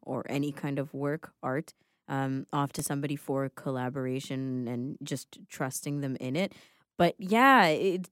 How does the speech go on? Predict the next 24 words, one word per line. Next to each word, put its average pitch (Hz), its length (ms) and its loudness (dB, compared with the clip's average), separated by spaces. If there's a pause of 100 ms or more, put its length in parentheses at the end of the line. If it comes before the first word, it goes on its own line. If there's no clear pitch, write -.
it 196 180 2 (260)
hits - 640 -2 (640)
very 196 380 4
deeply, 165 540 0
I'm 147 160 0
sure, 143 280 -2
to 151 140 -2
then 143 440 0
have 147 500 0
your 143 260 0
work 147 380 -4
read 143 240 -4
back, 135 240 -4 (240)
back 160 340 2
to 165 80 -2
the 143 60 -2
point 156 220 0
where 143 100 -2
you're 139 100 0
like, 131 160 -4
"I 147 120 -2
can't 147 280 -4
even 131 320 -6 (380)
listen." 170 480 0